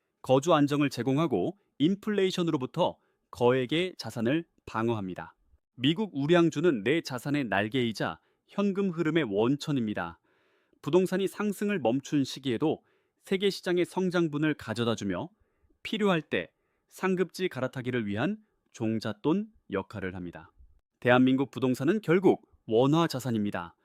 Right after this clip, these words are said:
만약 한국 경제에 예기치 못한 위기가 온다면 원화 가치는 떨어지고 부동산 시장도 흔들릴 수 있죠. 이때 우리를 지켜주는 것이 바로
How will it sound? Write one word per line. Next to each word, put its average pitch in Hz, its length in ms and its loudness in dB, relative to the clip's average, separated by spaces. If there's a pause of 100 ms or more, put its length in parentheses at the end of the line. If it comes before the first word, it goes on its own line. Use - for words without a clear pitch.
(460)
만약 139 400 6
한국 220 380 -2
경제에 175 480 2
예기치 120 360 -2
못한 143 360 -2
위기가 117 320 -2
온다면 113 460 0 (440)
원화 175 380 4
가치는 170 420 0
떨어지고 175 600 0 (280)
부동산 160 520 0
시장도 147 580 -2
흔들릴 185 420 0
수 - 120 -6
있죠. 85 340 -8 (400)
이때 131 320 2
우리를 127 400 2
지켜주는 117 560 -4
것이 107 360 -4
바로 135 420 0